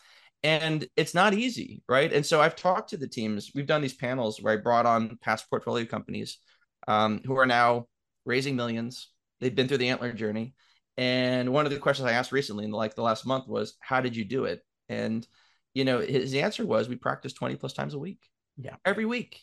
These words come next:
Speaker 2: Yeah.
Speaker 1: So add that up, that's over a hundred times by the time we make an investment decision.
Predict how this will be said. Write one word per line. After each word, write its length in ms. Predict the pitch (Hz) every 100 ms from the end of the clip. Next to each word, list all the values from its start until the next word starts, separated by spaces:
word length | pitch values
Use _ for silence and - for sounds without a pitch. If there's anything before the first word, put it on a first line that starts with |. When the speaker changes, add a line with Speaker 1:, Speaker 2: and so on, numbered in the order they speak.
| _ -
Speaker 2:
Yeah. 260 | 131 123
Speaker 1:
So 200 | - 165 -
add 180 | 175 208
that 120 | 180
up, 200 | 208 196
that's 180 | 180 180
over 180 | 185 151
a 40 |
hundred 340 | 165 180 175 -
times 340 | 170 151 123
by 200 | - 123
the 100 | 131
time 160 | 135 127
we 80 |
make 160 | 127 123
an 80 | 120
investment 360 | 113 147 113
decision. 460 | - - - -